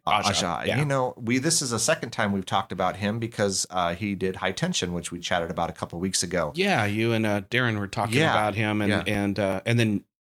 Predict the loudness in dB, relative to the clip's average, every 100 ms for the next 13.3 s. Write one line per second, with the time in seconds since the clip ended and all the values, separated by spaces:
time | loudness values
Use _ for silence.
0 | 0 0 2 0 0 0 0 0 2 2
1 | 2 2 2 0 -4 -2 2 4 4 2
2 | 0 2 2 2 -2 -2 0 2 0 -2
3 | _ _ _ _ 0 2 2 0 -2 -2
4 | 0 4 4 4 2 2 2 2 2 2
5 | 0 -4 -10 -4 4 4 4 0 0 0
6 | 0 0 -2 _ _ -8 0 2 2 -4
7 | -2 0 0 0 0 0 -2 -4 -2 -4
8 | -4 -2 -2 0 -2 -2 0 0 2 0
9 | -2 -4 _ _ _ -4 -2 0 -2 -2
10 | 0 2 0 -2 -2 -2 -4 -4 -2 -2
11 | -2 -2 -4 0 2 0 _ -12 -2 2
12 | 4 4 2 0 -2 -2 -2 0 0 0
13 | 0 -2